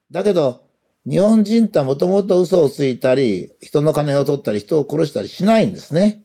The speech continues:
本当にこれ不思議なんですよ。ええ。他の日本人以外は必ず人を殺してはいけませんって。物を盗んではいけませんと。人を騙してはいけませんって教えるんですよ。必ず教えなきゃいけないんですよ。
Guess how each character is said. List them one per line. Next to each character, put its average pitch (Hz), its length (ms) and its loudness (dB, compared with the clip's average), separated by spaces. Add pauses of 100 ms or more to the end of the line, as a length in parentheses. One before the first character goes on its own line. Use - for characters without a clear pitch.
(500)
本 202 300 -2
当 214 180 -2
に 208 100 0
こ 185 100 0
れ 165 80 2
不 123 80 -4
思 151 80 -8
議 147 80 -2
な 135 100 2
ん 104 80 -2
で 78 60 -10
す - 160 -14
よ。 69 100 -10 (640)
え 104 380 -2
え。 - 20 -20 (360)
他 190 280 -2
の 196 240 2
日 165 80 2
本 190 180 0
人 180 220 -4
以 180 80 -4
外 143 260 4
は 127 180 2
必 175 420 -2
ず 175 200 -2
人 180 360 0
を - 80 -4
殺 170 220 0
し - 40 -16
て - 120 -4
は 120 100 0
い 120 80 -6
け 139 100 -4
ま 185 160 -4
せ 214 160 0
ん 170 80 0
っ - 40 -8
て。 - 280 -20 (540)
物 190 340 2
を 143 220 0
盗 180 140 -2
ん 185 60 -2
で 160 80 0
は 127 100 4
い 127 140 -6
け 175 120 2
ま 180 160 -4
せ 175 160 -2
ん - 80 -8
と。 - 100 -20 (480)
人 208 240 0
を 202 100 4
騙 190 280 2
し 220 60 -4
て - 100 -4
は 135 100 0
い 123 60 -2
け 170 100 -2
ま 180 180 -2
せ 190 140 0
ん 156 60 -2
っ - 20 -8
て - 60 -10
教 107 180 2 (220)
え 349 120 2
る 285 140 2
ん 123 80 0
で 95 100 -2
す - 200 -12
よ。 - 200 -12 (640)
必 165 80 -2 (180)
ず - 40 -2
教 170 320 0
え 254 40 4
な 240 100 4
き - 20 2
ゃ - 20 2
い 143 40 -8
け 127 100 0
な 98 80 -4
い 85 40 -10
ん - 40 -18
で - 40 -20
す - 140 -20
よ。 - 80 -20